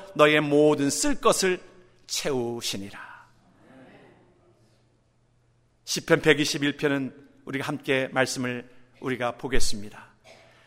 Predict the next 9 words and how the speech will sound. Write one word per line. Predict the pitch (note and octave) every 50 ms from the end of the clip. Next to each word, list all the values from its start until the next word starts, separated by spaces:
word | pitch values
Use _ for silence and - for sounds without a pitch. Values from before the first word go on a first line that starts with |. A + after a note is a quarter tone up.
| _ -
"내가 | B2 C3+ C#3+ C#3+ C#3+ C#3+ C#3+ C#3 B2+ A#2+ A2+ - - - - - - -
산을 | - - - F3 D3 C#3 C3+ B2+
향하여 | C3+ C3+ A#2+ B2+ C3 C3 B2+ B2 B2+ B2 - - - - - -
눈을 | B2+ B2+ B2 A#2 A#2 A#2 A#2 -
들리라. | - A#2+ G#2 G#2 A2 - F2+ - - - - - - - - - _ _ _ _
나의 | - B2+ B2+ B2 B2 B2 B2 A#2+ -
도움이 | D#3+ D#3 D3+ D3+ D3+ D3+ D3+ D3+ - -
어디서 | - D3 C3+ D3+ C#3+ - - G3
올꼬? | C#3 A2 G#2+ - - -